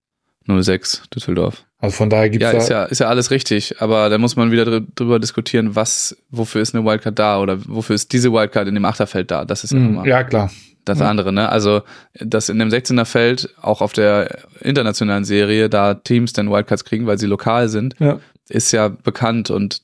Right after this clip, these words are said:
Speaker 1: das wär, ist ja sportlich auch nicht immer sinnvoll,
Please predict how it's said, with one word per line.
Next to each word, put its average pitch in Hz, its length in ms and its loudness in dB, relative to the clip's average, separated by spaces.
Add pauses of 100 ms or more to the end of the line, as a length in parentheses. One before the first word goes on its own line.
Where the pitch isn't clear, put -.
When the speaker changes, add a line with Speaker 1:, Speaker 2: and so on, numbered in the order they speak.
Speaker 1:
das - 260 -4
wär, 104 100 2
ist - 260 -4
ja 104 60 0
sportlich 110 340 0
auch 110 120 0
nicht 117 220 -4 (120)
immer 98 240 0
sinnvoll, 104 520 0